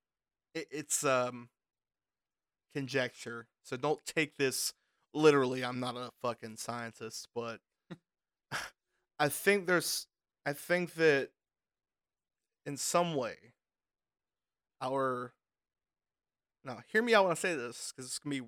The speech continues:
really weird. I feel like a part of our soul, a part of our consciousness is recycled from past lives,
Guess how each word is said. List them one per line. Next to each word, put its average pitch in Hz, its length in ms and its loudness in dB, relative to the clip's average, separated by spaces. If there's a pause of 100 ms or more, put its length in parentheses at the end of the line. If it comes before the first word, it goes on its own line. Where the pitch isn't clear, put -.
(120)
really 147 280 2
weird. 117 340 -8 (1300)
I 139 80 -2
feel 180 240 -2
like 180 200 4
a 135 60 -2
part 156 300 2
of 147 140 4
our 131 180 0
soul, 151 520 2
a - 120 -10 (100)
part 131 120 0
of - 20 -6
our 120 120 -6
consciousness 160 960 -6 (760)
is 127 140 -6
recycled 131 840 0 (1300)
from 120 360 -2 (360)
past 143 340 0
lives, 190 560 2